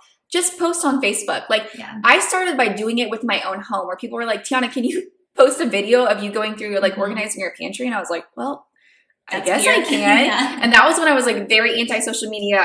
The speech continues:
Speaker 2: Mm-hmm.
Speaker 1: actually just got back on Facebook. So I was like, "I guess, like,
Speaker 2: Mm-hmm.
Speaker 1: I guess I can do that." And it's funny, like, going back and watching it now 'cause I sound so awkward.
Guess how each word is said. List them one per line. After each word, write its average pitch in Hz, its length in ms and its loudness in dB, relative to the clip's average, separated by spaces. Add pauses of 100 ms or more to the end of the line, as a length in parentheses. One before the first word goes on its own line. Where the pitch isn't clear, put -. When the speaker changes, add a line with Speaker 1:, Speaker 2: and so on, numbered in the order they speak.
Speaker 2:
Mm-hmm. 175 80 2
Speaker 1:
actually 190 260 0
just - 220 -4
got 226 100 0
back 214 140 0
on 208 120 -8
Facebook. 196 340 -6
So - 100 -6
I - 20 -8
was - 100 -8
like, 190 140 -2 (240)
"I - 220 -2
guess, 247 680 0
like, 202 200 0
Speaker 2:
Mm-hmm. 185 280 -16 (680)
Speaker 1:
I 240 80 -6
guess 269 200 2
I 494 80 0
can 330 160 2
do 254 120 -2
that." 240 240 4
And 214 80 0
it's 208 160 -6
funny, 233 180 -6
like, 208 140 -2
going 202 160 -4
back 190 160 0
and 196 100 -8
watching 185 220 -6
it 180 40 -12
now 175 120 -6
'cause 190 160 -8
I 190 60 -4
sound 185 340 -6
so 202 340 -2
awkward. - 460 -6